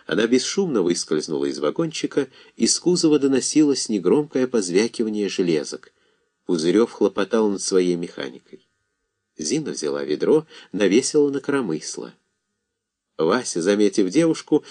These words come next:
спрыгнул на землю и подошел к ней, виновато отворачивая в сторону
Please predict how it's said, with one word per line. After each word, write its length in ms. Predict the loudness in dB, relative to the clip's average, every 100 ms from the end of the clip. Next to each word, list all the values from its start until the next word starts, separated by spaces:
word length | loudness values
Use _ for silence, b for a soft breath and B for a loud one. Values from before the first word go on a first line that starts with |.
| B
спрыгнул 580 | -8 0 4 4 4 4
на 120 | 4
землю 420 | 2 2 2 0 0
и 80 | 0
подошел 600 | 0 -2 0 4 4 2
к 80 |
ней, 320 | 0 0 -2 -6 B B
виновато 580 | 2 4 4 2 -2 -4
отворачивая 840 | -4 0 0 0 -2 2 4 4
в 60 | 2
сторону 560 | 0 0 0 -2 -4